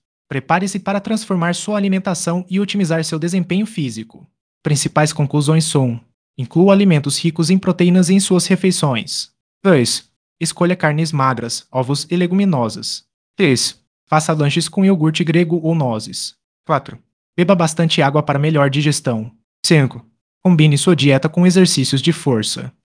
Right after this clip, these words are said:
Benefícios da dieta rica em proteínas para ganho muscular. Como a proteína ajuda na construção muscular, a proteína é um dos principais blocos de construção dos músculos. Quando você se exercita, especialmente com pesos, suas fibras musculares se rompem.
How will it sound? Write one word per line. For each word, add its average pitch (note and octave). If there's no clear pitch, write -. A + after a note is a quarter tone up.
Benefícios C3+
da D#3
dieta D3+
rica D#3+
em F3
proteínas D#3+
para F#3+
ganho E3
muscular. E3
Como G3
a F3
proteína F#3+
ajuda E3
na E3
construção G3
muscular, F3
a E3+
proteína F#3+
é F3+
um F#3
dos E3+
principais E3+
blocos D#3+
de F3
construção F#3+
dos E3+
músculos. -
Quando D#3+
você F#3
se -
exercita, F3+
especialmente F#3
com F#3+
pesos, E3
suas A3
fibras F3
musculares E3+
se F#3+
rompem. A#2